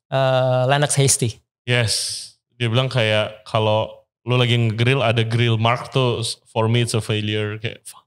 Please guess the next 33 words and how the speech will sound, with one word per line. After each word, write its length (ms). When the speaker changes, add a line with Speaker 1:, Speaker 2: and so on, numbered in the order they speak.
Speaker 1:
Yes. 380
So, 280
yeah, 320
there 160
you 80
go. 160
I 120
mean, 480
you 140
have 180
to, 140
uh, 240
see 320
the 100
texture, 380
you 80
have 100
to 80
see 220
the 80
protein, 500
you 80
have 220
to, 160
uh, 720
to 100
elevate 840
the, 480
Speaker 2:
Hmm. 480
Speaker 1:
the 140
grill, 680
you 120
know. 320